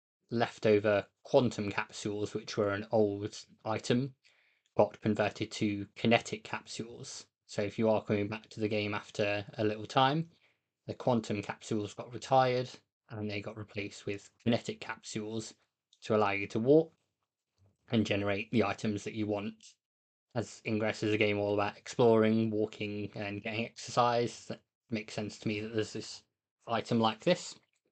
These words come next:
And it also helps to see what's going on and get you some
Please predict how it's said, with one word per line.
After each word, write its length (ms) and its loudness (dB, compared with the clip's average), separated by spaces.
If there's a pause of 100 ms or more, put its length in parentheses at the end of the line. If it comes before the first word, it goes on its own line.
(1040)
And 100 -2
it 120 -4
also 560 2 (540)
helps 460 -6
to 140 -6
see 460 -6 (280)
what's 300 -2
going 260 -2
on 300 0
and 400 -8 (320)
get 100 -14
you 160 -8
some 400 -4